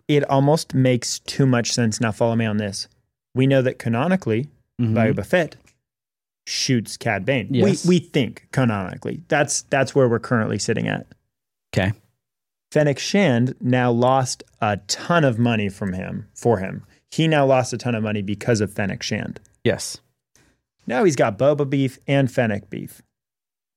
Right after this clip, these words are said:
Speaker 2: It's, yeah, it runs deep. And now they're running duos.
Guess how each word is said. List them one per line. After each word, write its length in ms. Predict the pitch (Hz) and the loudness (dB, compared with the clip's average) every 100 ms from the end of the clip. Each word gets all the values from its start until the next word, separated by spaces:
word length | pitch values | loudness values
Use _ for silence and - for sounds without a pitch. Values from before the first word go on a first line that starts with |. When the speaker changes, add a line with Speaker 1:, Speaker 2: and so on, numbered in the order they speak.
| _ _ _ _ _ _ _ | _ _ _ _ _ _ _
Speaker 2:
It's, 220 | 113 - | -2 0
yeah, 220 | 120 127 104 | 2 2 2
it 60 | |
runs 220 | 110 113 101 | 2 0 2
deep. 220 | 139 - _ _ _ _ _ _ _ _ _ _ | 0 -2 _ _ _ _ _ _ _ _ _ _
And 80 | 113 | 0
now 100 | 113 | 2
they're 120 | 113 | 4
running 220 | 120 113 101 | 2 2 2
duos. 480 | 117 139 175 - | 2 2 0 -4